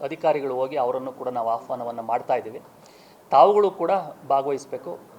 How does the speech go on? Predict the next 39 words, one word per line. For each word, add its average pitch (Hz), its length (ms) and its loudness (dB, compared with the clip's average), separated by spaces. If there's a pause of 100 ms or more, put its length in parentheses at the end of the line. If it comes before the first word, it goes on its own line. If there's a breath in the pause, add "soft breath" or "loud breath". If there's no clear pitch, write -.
ಎಲ್ಲರೂ 170 400 2
ಭಾಗವಹಿಸಿ 143 560 2
ಇದೊಂದು 147 580 -4 (200)
ಗ್ರ್ಯಾಂಡ್ 147 280 0
ಸಕ್ಸಸ್ಸನ್ನಾಗಿ 139 680 -6
ಮಾಡಬೇಕು. 120 460 -2 (540 loud breath)
ಈ 190 140 -8
ಕಾರ್ಯಕ್ರಮದ 202 540 2
ಜೊತೆಯಲ್ಲಿ 170 400 -2
ನಾವು 160 200 2
ಅವತ್ತು 156 220 -2
ಸ್ವಚ್ಛತಾ 175 460 0
ಹಿ 175 140 0
ಸೇವೆ 160 260 -2
ಅನ್ನೋದು 147 260 -4
ಕೂಡ 160 140 -6
ನಾವು 135 200 -2
ಮಾಡ್ತಾ 120 240 -2
ಇದ್ದೀವಿ. 117 180 -8
ಯಾವುದೇ 151 260 2
ಒಂದು 185 180 -2
ದೊಡ್ಡ 147 160 -2
ಕಾರ್ಯಕ್ರಮ 151 440 -4
ಆದರೆ 147 180 0
ಅಲ್ಲಿ 147 140 0
ಗಲೀಜುಗಳನ್ನು 139 540 -4
ಮಾಡ್ತಕ್ಕಂಥದ್ದು 127 640 -8
ಇತ್ಯಾದಿ 135 380 -6
ಇತ್ಯಾದಿ 123 520 -8
ವಸ್ತುಗಳನ್ನ 135 380 -8
ಎಸೆಯೋದನ್ನು 127 440 -10
ಮಾಡ್ತಾ 113 220 -10
ಇದ್ದೀವಿ. 107 180 -12 (600 loud breath)
ಹಾಗಾಗಿ 185 400 4
ಯಾರೂ 143 260 6
ಗಲೀಜನ್ನು 156 420 0
ಹಾಕಬಾರ್ದು 143 380 2
ಅನ್ನೋ 139 160 -4
ಉದ್ದೇಶದಿಂದ 127 540 -4